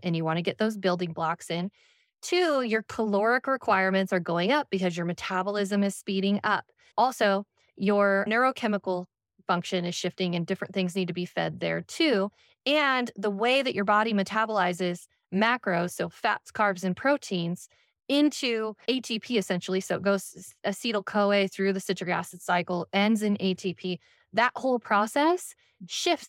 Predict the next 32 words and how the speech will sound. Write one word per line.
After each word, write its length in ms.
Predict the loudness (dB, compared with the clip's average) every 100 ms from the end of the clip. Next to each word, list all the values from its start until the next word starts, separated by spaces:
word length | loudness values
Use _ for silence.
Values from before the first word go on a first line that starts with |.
| _
and 160 | 0 2
changes 540 | 4 4 4 2 0
and 120 | -4
speeds 300 | -6 -6 0
up 220 | 2 2 0
and 120 | -2
slows 320 | 0 0 0
down 380 | 0 2 2 0
through 180 | -2 -2
each 220 | -2 0
phase. 360 | 0 0 -2 -2
And 380 | 0 2 2 -2
the 240 | -4 0
amount 500 | 0 0 0 2 2
of 120 | -2 0
conversion 500 | 0 2 2 0 -2
of 160 | -2
each 320 | -4 -8 -6 -4
one, 300 | -2 -2 -2
fat, 320 | -2 -4 -4 _ _
carb, 300 | 0 0 0 -4
protein, 540 | -2 0 0 -4 -4 -6 _ _ _ _ -2
actually 460 | 0 0 -4 -2
changes 580 | -2 0 2 4 2 2
as 200 | 2 0
the 60 | 0
metabolism 640 | -2 2 2 2 0 -2
shifts 320 | -2 -4 -4
through 180 | -6 -4
each 180 | -4 -6
phase. 400 | -4 -4 -4 -14 _ _ _
So 320 | 0 4 4